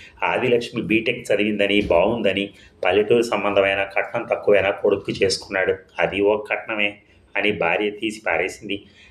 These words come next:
అయినా ఇంతకంటే అనుకూలమైన సంబంధం రానందున అందరినీ ఒప్పించాడు. కొన్నాళ్ళయ్యాక పొలం అమ్మేసి సిటీలో అపార్ట్మెంట్ కొందాం అనుకున్నాడు. కానీ ఈలోగా కథ మారిపోయింది. "అబ్బే"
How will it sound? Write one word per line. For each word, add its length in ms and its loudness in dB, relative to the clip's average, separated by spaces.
అయినా 240 -2
ఇంతకంటే 540 -4
అనుకూలమైన 600 0
సంబంధం 500 2
రానందున 460 0
అందరినీ 440 0
ఒప్పించాడు. 640 2
కొన్నాళ్ళయ్యాక 960 2
పొలం 220 4
అమ్మేసి 420 0
సిటీలో 420 2
అపార్ట్మెంట్ 540 0
కొందాం 360 0
అనుకున్నాడు. 480 -2
కానీ 200 -2
ఈలోగా 440 0
కథ 140 -2
మారిపోయింది. 720 -2
"అబ్బే" 560 -2